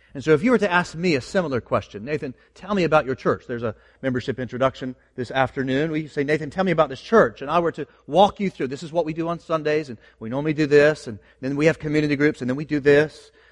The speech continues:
We encourage people to have discipling relationships, and they normally do this or that."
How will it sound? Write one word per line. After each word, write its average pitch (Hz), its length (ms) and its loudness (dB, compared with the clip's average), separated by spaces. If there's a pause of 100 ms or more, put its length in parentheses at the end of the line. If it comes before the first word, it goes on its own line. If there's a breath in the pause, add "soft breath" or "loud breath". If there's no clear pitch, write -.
(140 soft breath)
We 120 100 -10
encourage 143 460 0
people 156 240 -4
to 143 60 -2
have 147 180 2
discipling 151 480 -2
relationships, 147 640 -4
and 131 100 -6
they 151 140 2
normally 151 340 -2
do 143 140 -4
this 143 280 2
or 156 80 -8
that." 135 400 -2